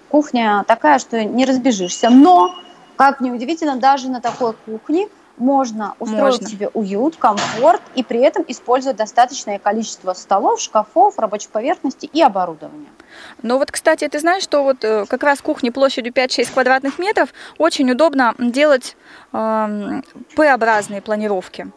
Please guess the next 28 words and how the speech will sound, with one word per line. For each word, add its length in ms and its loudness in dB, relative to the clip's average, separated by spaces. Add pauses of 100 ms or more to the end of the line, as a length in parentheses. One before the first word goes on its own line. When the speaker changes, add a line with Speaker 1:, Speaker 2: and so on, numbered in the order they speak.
Speaker 2:
да, 180 2
их 120 -4
так, 180 -8
буквы 320 -2
П, 300 0 (280)
а, 220 2
по 120 2
трем 320 0
стенам. 500 -6 (680)
А, 320 2
она 300 4
удобна 420 2
чем? 480 -2
Что 480 0
оборудование 580 0
устанавливается 720 0
вдоль 360 2
трех 320 0
свободных 580 -2
стен – 360 -10 (640)
и 160 -2
в 40 -18
помещении 880 0
с 100 -4
большой 400 0
площадью 520 0
такая 280 0
планировка 580 0